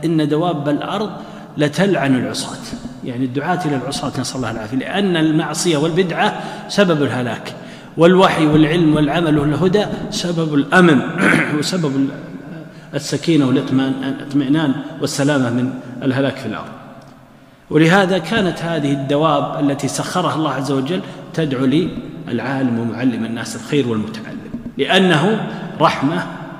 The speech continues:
رحمة عليها. وأيضا فيه فائدة، وهي لفتة أيها الإخوة، أيضا هذه تحرك قلب طالب العلم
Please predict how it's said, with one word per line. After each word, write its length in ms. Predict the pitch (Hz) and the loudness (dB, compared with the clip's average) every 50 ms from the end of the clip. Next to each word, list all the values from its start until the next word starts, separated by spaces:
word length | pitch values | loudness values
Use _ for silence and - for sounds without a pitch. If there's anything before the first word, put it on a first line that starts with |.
| - | -6
رحمة 440 | - - - - 120 110 - - 113 101 95 | -6 -4 -2 -2 -2 -2 -4 -6 -8 -8 -8
عليها. 460 | 101 98 98 95 87 - - 87 80 - - - - - - - - - - - | -8 -8 -8 -8 -8 -10 -10 -12 -14 -14 -16 -18 -20 -20 -20 -20 -20 -14 -6 -2
وأيضا 400 | 170 185 202 233 226 220 233 214 | 0 4 6 8 8 8 8 6
فيه 280 | 165 214 240 196 185 | 6 6 6 6 6
فائدة، 500 | 165 143 170 151 135 123 139 135 147 151 151 - - - - - - - - - - - - | 6 6 4 4 4 4 2 2 2 0 0 -2 -8 -10 -12 -12 -14 -16 -16 -16 -10 -4 0
وهي 460 | 156 156 165 170 170 165 160 160 156 165 | 2 4 4 6 4 4 2 0 0 2
لفتة 380 | 170 180 156 - - - 135 123 | 2 2 2 0 -2 -4 -2 0
أيها 220 | 139 143 135 135 | 2 2 4 2
الإخوة، 440 | 143 139 147 170 165 - 165 165 156 151 - - - - - - - | 2 0 -4 -6 -6 -6 -6 -6 -6 -6 -8 -12 -12 -12 -12 -10 -6
أيضا 260 | 165 170 165 160 147 151 | -4 0 2 2 2 4
هذه 360 | 170 185 175 165 160 160 156 - - - - - - - - - | 4 4 4 4 4 4 2 0 -4 -8 -8 -10 -10 -12 -10 -6
تحرك 460 | - 151 - 208 208 175 151 131 - - - - - | -6 -4 0 0 0 2 0 -2 -2 -6 -8 -2 2
قلب 240 | 170 160 143 139 139 | 2 4 4 4 2
طالب 300 | 147 139 135 131 127 135 | 0 2 2 2 2 2
العلم 260 | 135 131 156 180 | 2 2 2 0